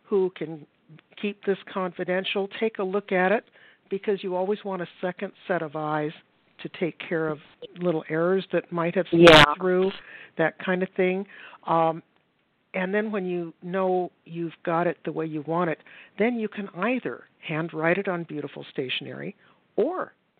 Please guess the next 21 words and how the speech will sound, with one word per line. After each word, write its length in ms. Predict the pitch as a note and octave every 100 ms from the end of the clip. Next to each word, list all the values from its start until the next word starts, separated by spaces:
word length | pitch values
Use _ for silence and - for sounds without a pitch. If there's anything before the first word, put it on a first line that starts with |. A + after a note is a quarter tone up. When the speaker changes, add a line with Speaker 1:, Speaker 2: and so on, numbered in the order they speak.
| - F3
Speaker 1:
print 160 | D3+
it 100 | E3+ -
from 180 | F3+ E3
your 120 | E3
computer 500 | E3+ A3 - D#3+ D3+
and, 180 | E3 D3+
as 140 | D3+ D3
I 140 | C#3 -
say, 300 | - C3+ F3+ - - - _
hand 260 | F3 D#3 D3 - -
sign 300 | G3+ D#4+ F3
it. 160 | - - - _ _ -
That's 220 | D3+ E3+
Speaker 2:
Yeah, 320 | G#3 G#3 G3+ F#3
and 80 |
you 120 | A#3 A#3+
Speaker 1:
acceptable, 40 |
Speaker 2:
know 140 | C4+
Speaker 1:
too. 100 | D#4
Speaker 2:
what? 300 | B3+ A#3+ B3 -
I, 140 | -